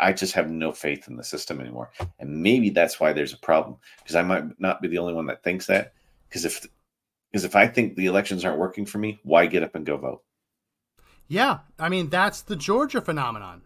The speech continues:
Speaker 2: right? Before the Georgia runoffs in twenty twenty, you had this big event where a couple of the conservative influencers were there, and they told people, "Don't vote."
Speaker 1: Yeah.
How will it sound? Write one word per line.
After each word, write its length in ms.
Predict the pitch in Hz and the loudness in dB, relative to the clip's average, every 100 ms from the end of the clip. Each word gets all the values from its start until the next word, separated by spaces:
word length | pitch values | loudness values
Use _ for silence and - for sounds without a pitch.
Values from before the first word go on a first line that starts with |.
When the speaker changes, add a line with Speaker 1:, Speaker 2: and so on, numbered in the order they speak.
| - | -10
Speaker 2:
right? 260 | 131 190 | -6 -6
Before 420 | 175 147 190 190 175 | -6 -6 -2 0 0
the 80 | |
Georgia 400 | 147 156 180 160 | -4 -2 -2 0
runoffs 480 | 160 143 180 165 156 | -2 -2 0 -2 -4
in 80 | 151 | -8
twenty 280 | 139 151 143 | -6 -6 -6
twenty, 420 | - 190 185 143 - _ _ _ | -4 -4 -4 -8 -12 _ _ _
you 140 | 139 139 | -8 0
had 340 | 151 143 135 | 2 2 0
this 200 | 143 135 | -8 -10
big 280 | - 151 160 | -10 -8 -6
event 480 | 143 143 175 151 143 - _ | -6 -4 -4 -4 -8 -16 _
where 380 | 131 135 135 131 | -10 -6 -4 -4
a 60 | |
couple 400 | 131 170 - 151 139 | -6 -8 -4 -4 -6
of 100 | 113 | -8
the 300 | 131 127 123 | -10 -10 -12
conservative 500 | - 117 156 135 123 | -14 -8 -6 -6 -6
influencers 680 | 175 196 156 120 127 110 - | -8 -6 -8 -8 -12 -16 -14
were 80 | 101 | -16
there, 300 | 98 92 143 _ _ _ _ _ _ _ - | -14 -16 -18 _ _ _ _ _ _ _ -6
and 240 | 175 175 | -4 0
they 120 | 180 | 0
told 280 | 175 196 247 | 0 2 0
people, 280 | - 165 - | 0 -6 -6
"Don't 300 | 147 160 180 139 | -4 -2 -2 4
vote." 320 | 208 - - - _ _ _ _ _ _ - | 4 4 0 -20 _ _ _ _ _ _ -12
Speaker 1:
Yeah. 160 | - | -10